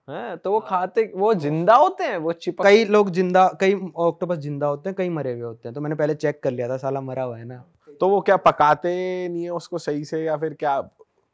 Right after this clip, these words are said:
Speaker 2: नहीं यार, कई,
Speaker 3: कच्चा भी खा लेते हैं,
Speaker 2: कईयों
Speaker 3: ऐसा
Speaker 2: की
Speaker 3: भी
Speaker 2: जो
Speaker 3: होता है?
Speaker 2: फैंटेसी होती है एक तरह से, मतलब कईयों को पसंद होता है जिंदा चीज खानी। बिल्कुल, मतलब आपके सामने रखा होगा ऑक्टोपस, ऐसे निकालेंगे।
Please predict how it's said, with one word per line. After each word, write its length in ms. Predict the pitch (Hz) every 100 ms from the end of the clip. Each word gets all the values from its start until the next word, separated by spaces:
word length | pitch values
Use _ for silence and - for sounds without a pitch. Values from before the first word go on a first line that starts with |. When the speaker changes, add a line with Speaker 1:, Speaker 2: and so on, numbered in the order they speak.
| -
Speaker 2:
नहीं 160 | 196
यार, 220 | 214 220 226
कई, 180 | 220
Speaker 3:
कच्चा 200 | 214 170
भी 100 | 165
खा 180 | - 165
लेते 140 | 151 202
हैं, 100 | 208
Speaker 2:
कईयों 160 | 226
Speaker 3:
ऐसा 80 | 226
Speaker 2:
की 60 | 226
Speaker 3:
भी 60 |
Speaker 2:
जो 100 | 220
Speaker 3:
होता 200 | 240 -
है? 60 | 175
Speaker 2:
फैंटेसी 340 | 180 202 190
होती 340 | 202 170 156 175
है 100 | 170
एक 140 | 160
तरह 160 | 170 165
से, 100 | 175
मतलब 200 | 175 185
कईयों 220 | 185 190
को 100 | 180
पसंद 400 | 202 170 196 202
होता 200 | 170 165
है 60 | 185
जिंदा 320 | 175 165 156
चीज 220 | 147 127
खानी। 360 | 123 107 104 113 _ _ _ _ _ _ _ _ _ _ _ _
बिल्कुल, 260 | 170 240 277
मतलब 140 | 269
आपके 260 | 269 254 262
सामने 360 | 240 226 233 240
रखा 260 | 220 214
होगा 160 | 220 240
ऑक्टोपस, 360 | 220 233 220 220
ऐसे 200 | 202 202
निकालेंगे। 640 | 196 190 185 202 233